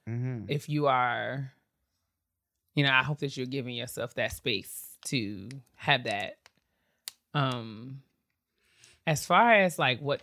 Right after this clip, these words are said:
Speaker 2: what to do, though, um, you've done all the right things in terms of asking, you know, for the right questions,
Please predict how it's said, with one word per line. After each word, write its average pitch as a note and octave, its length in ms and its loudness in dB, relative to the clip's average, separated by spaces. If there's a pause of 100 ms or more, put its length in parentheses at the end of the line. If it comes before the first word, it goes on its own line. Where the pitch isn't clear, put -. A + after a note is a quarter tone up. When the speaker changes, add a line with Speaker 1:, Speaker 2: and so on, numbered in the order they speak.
Speaker 2:
what C#3+ 200 -4
to C3 100 -4
do, D#3+ 380 0
though, G#3 480 4 (800)
um, B2+ 680 -4 (1400)
you've F#3 260 2
done G#3 280 2
all D#3+ 180 2
the D3+ 100 0
right C#3 260 2
things C3+ 460 -4
in C#3 140 -8
terms C#3 260 -6
of E3 160 -10
asking, D#3 720 0 (600)
you D3 120 2
know, C3 380 -2
for A#2 420 -6 (240)
the C#3 120 -2
right A2 200 -2
questions, G3+ 960 -2